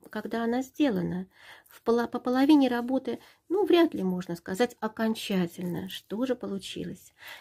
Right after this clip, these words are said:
Если вы хотите, чтобы ваш человек спокойнее прикрыл глаза, сейчас у человека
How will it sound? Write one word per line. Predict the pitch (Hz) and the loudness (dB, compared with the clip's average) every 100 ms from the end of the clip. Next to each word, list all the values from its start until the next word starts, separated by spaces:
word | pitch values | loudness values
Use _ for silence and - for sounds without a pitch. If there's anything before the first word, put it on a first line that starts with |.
| - | 2
Если | 359 440 359 | 4 6 6
вы | 339 | 6
хотите, | 339 320 285 190 | 6 0 -2 -6
чтобы | 185 202 | -8 -4
ваш | 233 294 | 2 2
человек | - 233 226 220 254 - | 0 -4 -2 0 0 -2
спокойнее | - 214 214 233 247 226 202 | -8 -8 -4 0 2 2 0
прикрыл | 190 196 214 196 | -2 -4 -2 0
глаза, | 180 185 190 240 349 | 2 2 2 4 4
сейчас | 440 - - 339 339 | 4 -2 0 0 0
у | 226 | -4
человека | 226 233 247 254 226 | -4 -4 -2 -4 -6